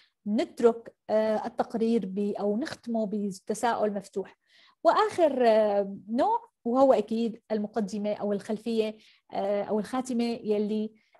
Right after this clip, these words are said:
آه، بدون أي خلفية، وبالتالي ما لها أي، آه، يعني، آه، نحن قلنا لكم إنه بنقدر نحن بالخاتمة سواء بالخبر أو حتى بالتقرير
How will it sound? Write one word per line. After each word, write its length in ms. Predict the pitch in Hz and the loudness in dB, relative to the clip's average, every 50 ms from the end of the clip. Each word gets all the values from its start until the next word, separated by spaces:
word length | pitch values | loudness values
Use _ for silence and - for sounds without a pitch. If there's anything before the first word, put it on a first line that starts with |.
| _ - | _ -6
آه، 540 | 202 208 214 208 196 190 190 196 208 214 202 | -4 -4 -2 -2 -4 -6 -6 -6 -6 -6 -6
بدون 600 | 196 185 208 226 190 208 254 294 320 320 294 - | -4 -2 -2 0 0 0 0 0 0 0 -2 -2
أي 180 | - 247 240 | -2 -2 -4
خلفية، 600 | - - 247 233 - - - 247 240 240 240 233 233 | -2 -2 -4 -4 -4 -6 -6 -4 0 2 2 2 2
وبالتالي 800 | 226 226 214 226 226 - - 233 220 214 208 214 214 214 220 _ _ _ _ _ _ _ _ _ _ _ _ _ - - | 2 2 0 -2 -4 -6 -4 -2 -2 0 0 -2 -2 -4 -6 _ _ _ _ _ _ _ _ _ _ _ _ _ -20 -10
ما 260 | - 214 240 254 262 | -4 -2 0 2 2
لها 200 | 254 247 247 254 | 2 0 0 -2
أي، 380 | 233 - - 240 247 233 226 226 - _ _ _ _ _ - | -2 0 0 0 0 0 -2 -4 -8 _ _ _ _ _ -6
آه، 380 | - 196 196 202 202 208 202 196 | -4 -2 0 0 0 0 0 -2
يعني، 640 | 208 214 220 214 208 214 214 208 208 214 214 - _ _ _ _ - 175 | -2 -2 -4 -2 -2 -2 -2 -2 -2 -4 -6 -8 _ _ _ _ -12 -6
آه، 360 | 185 220 214 208 196 190 - - - - - - 120 185 202 202 202 226 | -4 -2 -2 -2 -4 -6 -10 -14 -16 -20 -20 -18 -14 -12 -10 -8 -6 -4
نحن 180 | 240 - 233 | -2 -2 0
قلنا 360 | 202 208 214 208 208 233 277 | 0 2 2 2 2 2 2
لكم 240 | 285 277 - 240 202 | 0 0 0 -2 -2
إنه 180 | 180 202 202 202 | -2 -2 -2 -2
بنقدر 500 | 190 214 226 269 254 262 240 262 233 220 | -2 -2 -2 0 2 4 4 4 4 4
نحن 300 | 226 226 - 226 214 208 | 0 -4 -2 -2 -2 -2
بالخاتمة 2000 | 202 202 208 208 208 208 - 202 202 202 196 196 196 185 185 190 196 196 202 196 185 190 165 160 - - - - 202 190 180 - 240 269 254 233 214 202 196 | -2 -2 -2 0 0 0 0 -2 -2 -2 -2 -2 -4 -4 -4 -4 -4 -4 -4 -6 -6 -8 -8 -10 -10 -12 -12 -12 -12 -10 -6 -4 -4 -4 -2 -4 -6 -6 -6
سواء 260 | 185 - 214 220 220 220 | -4 -4 -4 -4 -2 -4
بالخبر 460 | 202 190 - - 269 233 214 - - | -6 -6 -4 -2 2 2 2 2 0
أو 60 | 254 | -6
حتى 220 | - - - - | -4 -4 -4 -4
بالتقرير 600 | 240 233 - - - 240 - 226 233 233 240 233 | -4 -4 -4 -8 -8 -8 -4 -2 -2 0 0 -2